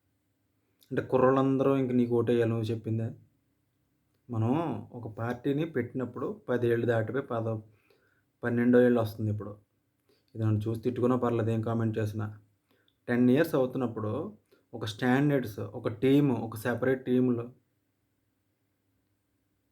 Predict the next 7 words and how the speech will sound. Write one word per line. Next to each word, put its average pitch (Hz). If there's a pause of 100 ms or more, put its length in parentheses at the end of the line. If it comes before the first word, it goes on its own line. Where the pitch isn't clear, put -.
(960)
బోలెడు 131
మంది 147
పని 135
చేస్తాకు 143
ఉన్నారన్న 107
ఖాళీగాని 113
కుర్రోళ్ళు 113